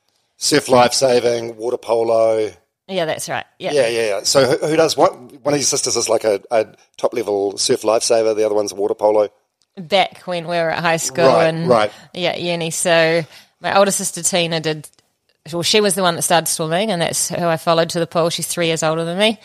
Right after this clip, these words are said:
Speaker 2: And then she was the one that started surf lifesaving. I followed her there too, and
Speaker 1: Right.
Speaker 2: we went to Australia and travelled a bit, Hawaii, and raced and competed in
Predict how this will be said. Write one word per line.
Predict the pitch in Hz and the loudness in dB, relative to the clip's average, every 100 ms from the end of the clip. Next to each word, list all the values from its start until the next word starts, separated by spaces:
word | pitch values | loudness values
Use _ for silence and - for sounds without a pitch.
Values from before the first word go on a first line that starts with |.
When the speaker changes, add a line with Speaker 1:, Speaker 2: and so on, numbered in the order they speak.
| - _ _ _ | -20 _ _ _
Speaker 2:
And | - 175 170 170 170 170 - - _ - | -4 0 2 0 -2 -6 -10 -18 _ -6
then | 170 170 | -2 0
she | 170 185 | 0 0
was | 170 151 | 0 0
the | 165 | 0
one | 160 | 0
that | 143 | 0
started | 165 156 | 0 0
surf | - 160 165 | 0 0 2
lifesaving. | 156 - 160 156 156 | 2 2 0 0 -2
I | 151 | -4
followed | - 160 165 | -2 -2 -2
her | 160 | -2
there | 151 151 | -2 -4
too, | 151 160 151 | -4 -4 -2
and | 151 156 135 | -2 -4 -4
Speaker 1:
Right. | - 98 | 2 4
Speaker 2:
we | - | 4
went | 147 | 0
to | |
Australia | 165 - 165 160 160 160 | -4 -2 0 0 0 -2
and | 156 160 | -4 -4
travelled | 170 160 160 | -4 -4 -4
a | 151 | -4
bit, | 165 170 - _ | -2 -4 -6 _
Hawaii, | 175 175 170 175 175 170 | 0 2 4 2 0 -2
and | 165 170 - _ _ _ | -4 -6 -10 _ _ _
raced | 175 170 - - - | -2 0 0 -2 -2
and | 170 165 | -4 -6
competed | 170 165 170 160 | -6 -4 -2 -2
in | 156 160 156 | -4 -6 -8